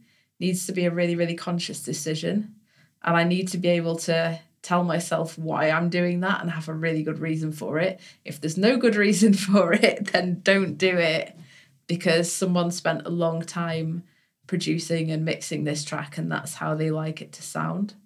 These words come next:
And so, um, if you can't go, "Okay, yeah, I'm gonna do this because it needs this,"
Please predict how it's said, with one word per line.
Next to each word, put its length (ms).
And 180
so, 600
um, 640
if 180
you 160
can't 320
go, 520
"Okay, 280
yeah, 240
I'm 140
gonna 200
do 180
this 580
because 380
it 140
needs 320
this," 600